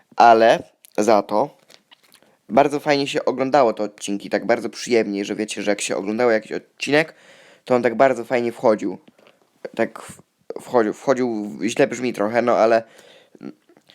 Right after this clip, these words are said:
fajnie się przyjmowało do głowy zawartość tego sezonu. Ja oglądałem ten, e, sezon przez dwa tygodnie, z tego co pamiętam. E,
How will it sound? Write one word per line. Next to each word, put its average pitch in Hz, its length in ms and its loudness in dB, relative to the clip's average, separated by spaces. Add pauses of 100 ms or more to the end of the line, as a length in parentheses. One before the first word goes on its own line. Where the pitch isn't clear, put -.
(140)
fajnie 165 640 2
się - 200 -2
przyjmowało 139 960 4
do 110 300 4
głowy 110 840 4
zawartość 110 540 0
tego 98 180 -4
sezonu. 123 320 -2
Ja 143 320 6
oglądałem 120 680 0 (140)
ten, 117 400 0
e, 95 420 0
sezon 113 440 -2 (520)
przez 123 240 -2
dwa 135 160 4
tygodnie, 117 380 -2
z 113 60 -16
tego 113 200 -4
co 117 140 -8
pamiętam. 120 640 -2 (600)
E, 117 560 0